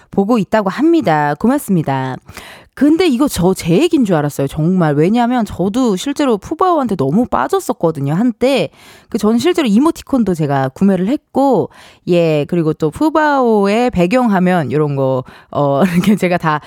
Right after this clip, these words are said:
캡처해가지고 막 배경화면으로 쓰기도 하고, 또 영상 많이 봤죠. 우리 전지적, 어, 할부지 시점이라고, 예, 우리 그 사육사 선생님, 사육사 선생님이 또 유튜브 하시거든요. 예, 그것도 많이 보고 했습니다.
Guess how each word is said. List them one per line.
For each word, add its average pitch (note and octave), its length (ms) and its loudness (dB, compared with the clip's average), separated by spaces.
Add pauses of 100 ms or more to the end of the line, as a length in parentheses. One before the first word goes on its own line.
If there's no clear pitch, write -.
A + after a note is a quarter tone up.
(180)
캡처해가지고 F#3+ 760 -2
막 C3+ 180 -4
배경화면으로 F3 640 0
쓰기도 A3+ 400 -4
하고, G#3 680 0 (300)
또 C#3+ 200 -2
영상 B3 400 0
많이 D#3 240 0
봤죠. C3+ 520 -4
우리 C#3 140 -6
전지적, F#3 600 0 (340)
어, C3+ 60 -2
할부지 A3+ 480 -2
시점이라고, F#3 1040 0
예, C3+ 180 -2
우리 C3+ 320 -4 (240)
그 C3+ 180 -4
사육사 E4 440 -2
선생님, G3 420 0 (380)
사육사 C#4+ 320 -2
선생님이 A3+ 420 0
또 D3 300 -2 (260)
유튜브 A3+ 260 0
하시거든요. F#3 760 0
예, C3+ 180 -2
그것도 G#3 640 -2 (240)
많이 E3 180 0
보고 D#3 220 -2
했습니다. E3+ 720 -2